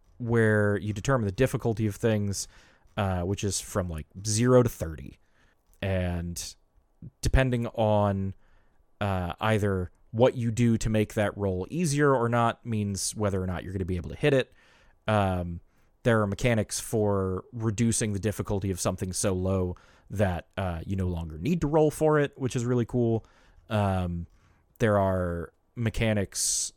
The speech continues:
like, um, well, in fact, here, why don't I pull up a character sheet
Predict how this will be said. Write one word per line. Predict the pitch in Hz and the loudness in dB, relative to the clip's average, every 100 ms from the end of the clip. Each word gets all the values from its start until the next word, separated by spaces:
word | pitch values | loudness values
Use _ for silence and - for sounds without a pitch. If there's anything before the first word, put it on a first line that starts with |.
| - | -8
like, | 107 101 95 87 82 - - _ _ _ _ _ - | -2 0 0 -2 -6 -12 -20 _ _ _ _ _ -8
um, | 104 98 87 80 80 80 - _ _ _ _ _ _ | -4 -2 -4 -6 -8 -12 -18 _ _ _ _ _ _
well, | 139 151 | -6 -4
in | - | -4
fact, | - 78 - | -6 -8 -10
here, | - 57 - | -14 -14 -12
why | 110 | -10
don't | 131 - | -10 -10
I | - 92 92 98 101 | -10 -8 -8 -10 -12
pull | - 110 | -10 -8
up | 92 - | -8 -10
a | |
character | - 202 147 - | -10 -10 -10 -14
sheet | - - | -10 -12